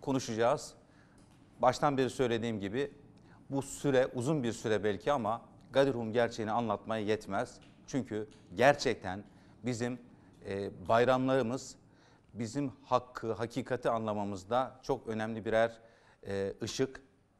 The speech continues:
Biz bu akşam aydınlanmayı, aydınlatmayı düşünüyoruz. Stüdyo konuklarımızla başlayacağız. Gazeteci yazar Sayın Murat Çabas, hoş geldiniz. Yine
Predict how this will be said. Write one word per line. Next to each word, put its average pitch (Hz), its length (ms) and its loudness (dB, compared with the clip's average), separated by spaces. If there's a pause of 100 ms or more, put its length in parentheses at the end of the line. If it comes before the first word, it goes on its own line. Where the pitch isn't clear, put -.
(100)
Biz 127 180 -6
bu 160 100 4
akşam 117 420 0 (640)
aydınlanmayı, 123 840 2
aydınlatmayı 110 640 0
düşünüyoruz. 101 640 -6 (460)
Stüdyo 156 400 -2
konuklarımızla 147 920 2
başlayacağız. 117 760 2 (640)
Gazeteci 127 480 0
yazar 127 440 4 (420)
Sayın 123 340 4
Murat 123 300 6
Çabas, 120 500 0 (340)
hoş 123 160 -4
geldiniz. 110 560 0 (1400)
Yine 139 360 2